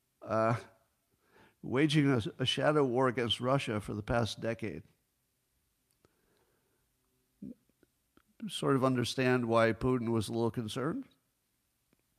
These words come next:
After a U S supported violent coup toppled Ukraine's democratically elected government,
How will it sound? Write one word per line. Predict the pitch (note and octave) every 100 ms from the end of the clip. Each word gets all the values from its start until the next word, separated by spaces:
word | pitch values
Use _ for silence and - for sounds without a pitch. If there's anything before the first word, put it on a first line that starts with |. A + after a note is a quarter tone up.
| _ _ _ _ _ - - - -
After | C3 D3+ G3
a | F3+
U | E3+ F#3
S | -
supported | D#3 D#3+ E3 C#3+
violent | C#3 D3 D3 A#2+
coup | - F#3+ D#3
toppled | D#3 C#3+ D3 C3+
Ukraine's | A#2+ C#3 C3 A#2
democratically | G#2 A2+ A2+ B2 A2+ A2 A2+
elected | G#2+ A2 A2+ G2+
government, | G#2 A#2 G#2+ A#2